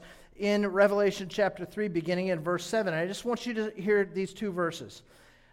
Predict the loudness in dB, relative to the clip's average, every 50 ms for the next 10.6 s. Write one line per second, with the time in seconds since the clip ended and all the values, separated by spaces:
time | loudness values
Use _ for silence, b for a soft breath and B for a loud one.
0 | b -6 -4 -4 -4 -6 -10 -8 -4 -2 0 0 0 -2 -4 -4 2 4 4 4
1 | 4 2 0 -4 -4 -4 -4 -2 -2 -4 0 0 2 2 2 0 2 2 2 2
2 | 2 0 0 2 2 4 4 4 2 0 -2 -2 0 0 0 2 4 6 6 6
3 | 4 4 2 -2 -2 0 0 0 0 0 -2 -2 -6 -10 -18 -20 b b b b
4 | b b b b b b b -4 0 2 4 6 6 6 6 4 4 0 0 -2
5 | -6 -8 2 4 6 6 6 6 2 -2 -4 -6 -12 -16 -18 -20 -20 -20 -20 -20
6 | -20 -20 -6 -2 0 0 0 0 -2 -8 -12 -8 -6 -4 -2 -2 -2 -2 -4 -6
7 | -10 -14 B B B B B B B 2 4 4 6 4 2 2 0 -2 -4 -2
8 | -2 0 4 4 2 4 4 6 6 6 6 6 2 2 4 4 4 4 6 6
9 | 6 6 6 4 2 2 2 2 0 0 0 2 2 4 4 4 4 4 4 4
10 | 4 2 2 0 0 4 6 6 6 6 4